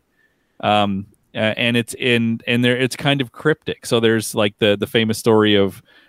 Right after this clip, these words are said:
of, uh, Croesus of Lydia, who goes to Delphi to see if he should raise an army to face the Persians. And, um,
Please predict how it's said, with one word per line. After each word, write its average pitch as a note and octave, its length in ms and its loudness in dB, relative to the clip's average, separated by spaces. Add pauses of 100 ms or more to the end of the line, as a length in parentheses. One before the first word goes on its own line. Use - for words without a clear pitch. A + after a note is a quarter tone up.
(120)
of, G2 260 0
uh, F#2 260 2
Croesus C#3+ 560 0
of G#2 120 0
Lydia, A2 420 2
who G#2+ 120 -4
goes G#2+ 320 2
to A2+ 120 -4
Delphi G2 640 2 (360)
to - 80 -8
see B2+ 180 2
if A2+ 100 0
he B2+ 80 -4
should A#2 180 -4
raise A2 280 2
an A#2 80 0
army A2 240 2
to G#2+ 100 2
face G#2+ 280 -4
the - 80 -6
Persians. G2+ 640 0
And, G2 400 -2 (540)
um, F#2+ 420 -2